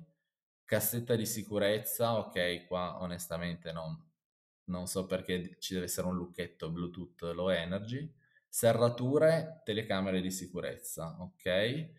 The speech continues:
Ok, questi sono invece cose più utili, questi peer sono quelli che vi permettono di, eh, interagire con, eh,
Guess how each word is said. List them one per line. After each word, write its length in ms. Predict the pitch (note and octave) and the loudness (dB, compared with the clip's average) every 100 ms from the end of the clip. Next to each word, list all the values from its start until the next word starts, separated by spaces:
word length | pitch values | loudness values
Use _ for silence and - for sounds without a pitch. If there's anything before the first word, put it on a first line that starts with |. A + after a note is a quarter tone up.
| - - _ | -20 -20 _
Ok, 340 | A2 A#2+ G#2+ | 2 4 4
questi 240 | G#2 B2+ C3 | 4 2 2
sono 540 | - A2+ A2 G#2+ - | 4 4 6 4 2
invece 380 | - G2+ G#2+ A2 | 0 2 4 2
cose 260 | G#2+ G#2+ G#2 | 2 2 2
più 180 | A2+ B2 | 4 4
utili, 440 | C#3 C#3 D3 C3+ | 4 2 2 2
questi 580 | G#2+ G2+ - - G#2 G#2 | 0 0 -2 0 -2 0
peer 500 | A2 A#2+ A#2 A#2+ A#2 | 2 6 6 6 4
sono 280 | - F#2 F#2 | 4 0 2
quelli 220 | G2 G2 | 0 0
che 120 | G2+ | 0
vi 160 | F#2+ F#2+ | 0 2
permettono 760 | F#2 G2 F#2+ G2 - G2+ G2 | 4 4 2 0 -2 0 2
di, 440 | F#2 F#2 F2+ F2 - _ _ _ - | 0 0 -2 -6 -12 _ _ _ -6
eh, 420 | F2+ F2+ F2 F2 - | 0 2 2 0 -2
interagire 1040 | G2 G2 G2+ G2 F#2+ F#2 G2 G2+ G2+ G2+ | -2 2 4 6 4 4 6 8 8 6
con, 340 | - F#2+ F#2 F#2 | 2 4 6 6
eh, 600 | F#2 F#2 F2+ F2 F#2 | 4 4 0 -2 -4